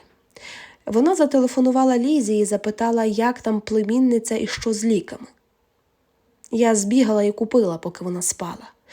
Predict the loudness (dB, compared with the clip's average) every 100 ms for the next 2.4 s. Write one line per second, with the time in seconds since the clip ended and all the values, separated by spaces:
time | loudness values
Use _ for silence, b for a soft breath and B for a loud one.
0 | B B B 2 2 2 -2 -2 0 0
1 | -2 -2 -2 0 0 0 0 0 -2 -2
2 | -2 -4 -6 -10